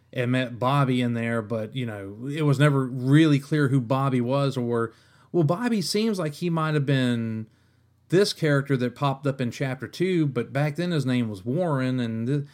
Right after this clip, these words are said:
you know, you wanna make sure that there's consistency, that the story flows and, and it doesn't,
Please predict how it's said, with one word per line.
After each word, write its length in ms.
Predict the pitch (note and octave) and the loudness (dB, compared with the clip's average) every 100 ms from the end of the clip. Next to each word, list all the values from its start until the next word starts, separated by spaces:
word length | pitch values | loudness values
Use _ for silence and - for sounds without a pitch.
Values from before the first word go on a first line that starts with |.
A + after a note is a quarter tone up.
| - _ _ | -20 _ _
you 100 | A#3+ | 0
know, 80 | A3+ | 0
you 220 | F#3 G3+ | 0 0
wanna 160 | G#3+ G3+ | 0 0
make 160 | F#3+ | -2
sure 160 | D3 F3 | -2 -2
that 80 | C#3+ | 2
there's 240 | C#3 C3+ | 2 0
consistency, 960 | C#3+ C3+ D#3+ D3 C#3 A#2+ A#2 G2 G2 - _ _ _ - | -4 -2 -2 -2 -4 -8 -10 -12 -14 -20 _ _ _ -2
that 100 | C#3+ | -2
the 100 | C3 | 0
story 320 | - D3 C#3+ | 0 2 2
flows 540 | C#3+ C#3+ C3 C3+ C3 | 2 0 2 2 0
and, 180 | B2 B2+ | 0 -2
and 160 | C3+ C3+ | -2 -2
it 200 | C3 B2 | -2 2
doesn't, 520 | C#3+ C3+ C3 B2 | 2 2 -2 -4